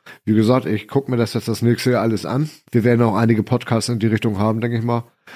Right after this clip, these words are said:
Und d-, das wird, es wird, es wird eine interessante Entwicklung geben, denke ich mal, auf jeden Fall.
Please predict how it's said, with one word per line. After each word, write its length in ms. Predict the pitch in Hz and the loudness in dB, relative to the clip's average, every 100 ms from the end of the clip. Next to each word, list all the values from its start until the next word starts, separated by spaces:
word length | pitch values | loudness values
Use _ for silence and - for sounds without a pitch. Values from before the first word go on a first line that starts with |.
| - | -18
Und 800 | - 117 117 113 113 - - - | -4 2 4 4 0 -4 -14 -14
d-, 100 | - - | -14 -6
das 240 | 120 - | -6 0
wird, 200 | 120 - | 0 0
es 160 | - 135 | -2 0
wird, 140 | 135 | 0
es 340 | 104 - 110 | -2 -6 -4
wird 80 | 127 | -2
eine 120 | 117 | -2
interessante 480 | 110 - 110 123 117 | -4 -4 -4 -2 0
Entwicklung 380 | 113 101 151 190 | 0 -2 -2 -2
geben, 340 | 107 98 98 90 - | 0 0 -2 -6 -6
denke 180 | 113 | -2
ich 60 | 127 | -2
mal, 180 | 104 95 | -2 -2
auf 140 | 90 | 0
jeden 160 | 107 95 | 0 0
Fall. 320 | - 110 107 | 0 -2 -2